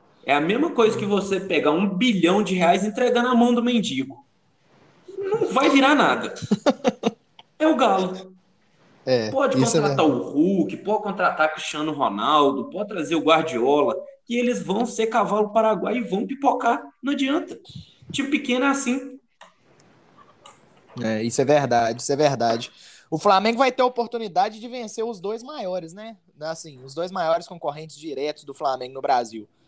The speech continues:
Speaker 2: né? Provavelmente, muito provavelmente, a final da Copa do Brasil vai ser Flamengo e Galo. E
Speaker 1: Eu
Speaker 2: a
Speaker 1: coloco o
Speaker 2: final da
Speaker 1: Fortaleza aí, hein?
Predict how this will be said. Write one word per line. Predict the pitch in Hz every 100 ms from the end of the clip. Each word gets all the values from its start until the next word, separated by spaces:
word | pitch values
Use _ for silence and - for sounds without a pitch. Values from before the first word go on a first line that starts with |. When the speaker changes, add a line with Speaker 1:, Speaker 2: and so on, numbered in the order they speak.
| _ -
Speaker 2:
né? | 139 156 _ _ _ _ -
Provavelmente, | 214 254 202 175 180 170 165 139 156 160 -
muito | 240 269 -
provavelmente, | 185 170 165 156 143 135 135
a | 151
final | 156 139
da | 139
Copa | 143 135
do | 139
Brasil | 139 127 123
vai | 127 131
ser | 135
Flamengo | - 151 139 143
e | 185
Galo. | 185 196 311 _ _ _ _ _ _ _ _ _ -
E | 151
Speaker 1:
Eu | 175
Speaker 2:
a |
Speaker 1:
coloco | 190 175
o | 190
Speaker 2:
final | 226
da | 220
Speaker 1:
Fortaleza | 214 226 214 185 208 208
aí, | 185 175
hein? | 175 170